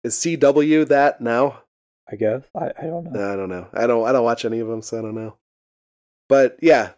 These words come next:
Speaker 1: so we'll see what's going on with that. Hopefully it's good.
Speaker 2: Cool.
Speaker 1: Cool.
Speaker 2: Check out the Netflix show, too.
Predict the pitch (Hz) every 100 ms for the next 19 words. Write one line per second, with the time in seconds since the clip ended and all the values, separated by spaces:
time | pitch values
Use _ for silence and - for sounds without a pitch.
0 | - - 156 147 - 165 185 165 175 151
1 | 143 135 - 120 98 - 135 139 127 117
2 | - 113 92 _ _ _ _ _ _ 127
3 | 110 - _ _ _ _ - 120 90 -
4 | - _ _ - 123 127 127 196 - -
5 | 123 - - 110 - 127 107